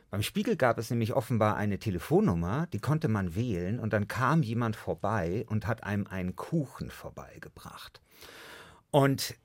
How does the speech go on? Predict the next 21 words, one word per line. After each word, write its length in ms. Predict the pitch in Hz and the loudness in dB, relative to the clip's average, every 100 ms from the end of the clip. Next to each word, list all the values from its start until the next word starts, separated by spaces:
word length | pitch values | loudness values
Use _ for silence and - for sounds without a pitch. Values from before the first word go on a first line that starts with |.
| - 113 - | -16 -8 2
der 100 | 139 | 2
Spiegel 320 | - 220 190 | 4 4 6
hat 140 | 156 | 4
diesen 220 | 143 120 120 | 2 -2 0
Service 440 | - 127 117 - | 4 4 4 -2
eingespart. 800 | 101 98 82 - - - - - - | -2 -2 -4 -6 -10 -10 -16 -12 -4
Und 140 | 135 | 0
das 140 | 160 | 2
wurde 200 | 165 185 | 4 4
damals 420 | 165 135 170 156 - | 6 6 6 2 0
so 60 | |
ein 60 | 123 | -6
bisschen 260 | - 147 | -4 -2
gesehen 320 | 117 101 127 131 | -2 0 0 2
als, 400 | 117 110 110 - - - _ | 2 2 0 -10 -20 -20 _
jetzt 320 | - 143 156 - | 4 4 4 -2
ist 240 | 120 - | -2 0
die 220 | 107 90 - | -2 -2 -6
Krise, 640 | - 143 214 120 120 131 | -2 2 2 4 4 6
also 200 | 101 101 | 4 2
die 260 | 92 85 | 2 0